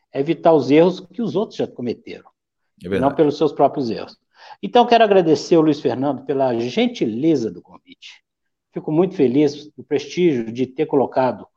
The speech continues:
Speaker 1: o então secretário de Turismo para falar de Poços de Caldas e do que pensa. Quero agradecer ao Malab pela excelente companhia essa noite.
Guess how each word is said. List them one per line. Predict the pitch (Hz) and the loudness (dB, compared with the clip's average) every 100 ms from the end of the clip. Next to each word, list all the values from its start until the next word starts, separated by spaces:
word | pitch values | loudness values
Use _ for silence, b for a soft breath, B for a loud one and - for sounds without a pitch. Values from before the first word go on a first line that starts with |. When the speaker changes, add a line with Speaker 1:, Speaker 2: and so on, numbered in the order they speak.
| _ _ | _ _
Speaker 1:
o | 135 139 143 139 131 110 | -4 2 4 6 2 0
então | 151 147 160 156 | -4 -2 2 2
secretário | - 135 - 110 - 139 117 101 | 0 -4 -2 -2 2 2 0 -6
de | - | -16
Turismo | - 123 139 127 107 | -12 -8 -4 -4 -6
para | - 117 | -8 -10
falar | - 113 | -8 -8
de | 107 | -10
Poços | - 117 - 107 | -12 -14 -12 -14
de | 107 | -16
Caldas | - 127 151 101 85 - _ _ 127 | -6 -2 -2 -2 -10 -18 _ _ -10
e | |
do | 127 | -8
que | 127 127 | -4 -4
pensa. | 135 156 151 - 92 - _ b b b - | 2 2 0 -6 -14 -18 _ b b b 0
Quero | 151 | 4
agradecer | 151 156 147 - | 6 4 2 2
ao | 165 | 4
Malab | 147 143 151 | 6 6 4
pela | 160 151 139 185 | 4 4 4 2
excelente | 202 - 170 135 175 180 | 2 2 2 4 2 -2
companhia | - 127 123 123 127 131 117 | -8 -10 -8 -8 -4 -4 -4
essa | - | -6
noite. | 117 165 147 - - | 0 2 2 -4 -18